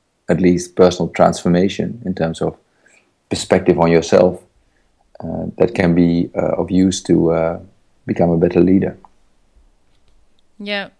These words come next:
Speaker 2: Yeah, that, uh, it's really for me as well, I think in the last two years, more or less, when I really decided not to be a freelancer, but an entrepreneur, to really build things,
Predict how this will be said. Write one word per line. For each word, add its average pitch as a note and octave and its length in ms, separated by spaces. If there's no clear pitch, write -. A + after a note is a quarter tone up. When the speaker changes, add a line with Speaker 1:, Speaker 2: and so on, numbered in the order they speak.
Speaker 2:
Yeah, G#3 180
that, G3 160
uh, - 220
it's - 340
really G#3+ 340
for - 200
me G3+ 260
as G3 140
well, G3 180
I F3+ 140
think F#3 460
in F#3 240
the E3 60
last E3+ 520
two - 140
years, G3 580
more F#3+ 300
or G3 40
less, F#3+ 200
when F3+ 120
I F3+ 40
really F#3 240
decided F#3 600
not F#3+ 240
to G3 60
be F3+ 140
a E3+ 40
freelancer, A#3 640
but G3+ 120
an F3 140
entrepreneur, F3+ 840
to G#3+ 160
really E3+ 200
build E3 400
things, G3+ 500